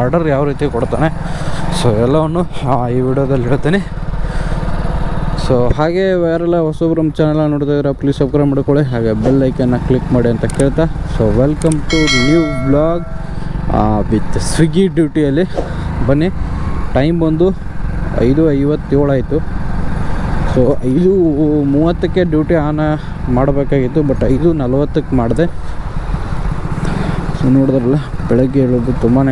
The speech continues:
ಕಷ್ಟ, ಅರ್ಲಿ ಮಾರ್ನಿಂಗ್. ಹಾಗಾಗಿ ಬನ್ನಿ ಇವಾಗ ಮೊದಲೇ ಆರ್ಡ್ರು ಯಾವ ಕಡೆ ಬೀಳುತ್ತೆ ನೋಡೋಣ. So ಇದು ಇವಾಗ ಹೇಳ್ತಾ ಇದೆ ಕೆ ಎಫ್ ಸಿ ಹತ್ರ ಬೀಳುತ್ತೆ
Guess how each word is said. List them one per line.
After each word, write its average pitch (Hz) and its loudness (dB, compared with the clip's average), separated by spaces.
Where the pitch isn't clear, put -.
ಕಷ್ಟ, 120 -2
ಅರ್ಲಿ 117 2
ಮಾರ್ನಿಂಗ್. 113 2
ಹಾಗಾಗಿ 113 2
ಬನ್ನಿ 180 2
ಇವಾಗ 170 0
ಮೊದಲೇ 131 2
ಆರ್ಡ್ರು 151 0
ಯಾವ 135 0
ಕಡೆ 135 0
ಬೀಳುತ್ತೆ 131 2
ನೋಡೋಣ. 123 2
So 120 2
ಇದು 123 0
ಇವಾಗ 123 2
ಹೇಳ್ತಾ 147 0
ಇದೆ 139 0
ಕೆ 143 2
ಎಫ್ 151 -2
ಸಿ 156 0
ಹತ್ರ 143 0
ಬೀಳುತ್ತೆ 135 2